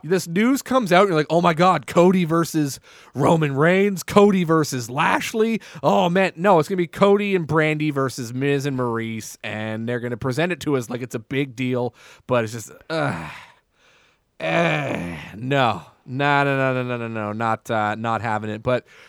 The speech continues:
this is huge. This is maybe some of the biggest non-C M Punk and Danielson signing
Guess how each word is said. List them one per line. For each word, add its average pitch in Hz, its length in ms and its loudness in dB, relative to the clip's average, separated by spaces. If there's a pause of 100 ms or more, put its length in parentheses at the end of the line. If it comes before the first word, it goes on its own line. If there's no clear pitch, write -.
this 214 180 4
is 214 160 -4
huge. 131 460 0
This 156 240 -2
is 160 240 -2
maybe 156 460 -2
some 147 220 -2
of 139 140 -2
the 135 80 0
biggest 135 600 -2
non-C 131 640 -2
M 127 120 -6
Punk 131 220 -4
and 120 140 -8
Danielson 123 420 -6
signing 113 480 -6